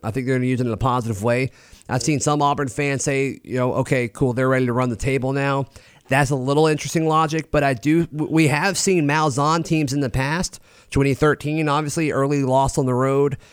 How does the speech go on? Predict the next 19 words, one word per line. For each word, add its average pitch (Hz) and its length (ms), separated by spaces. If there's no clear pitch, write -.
to - 80
L 131 140
S 127 200
U. 147 300
In 123 120
twenty 143 260
seventeen, 151 760
he 139 160
told 151 260
reporters 151 500
after 143 300
losing 143 280
to 139 60
L 135 220
S 123 140
U 139 160
on 131 100
the 127 100
road, 135 380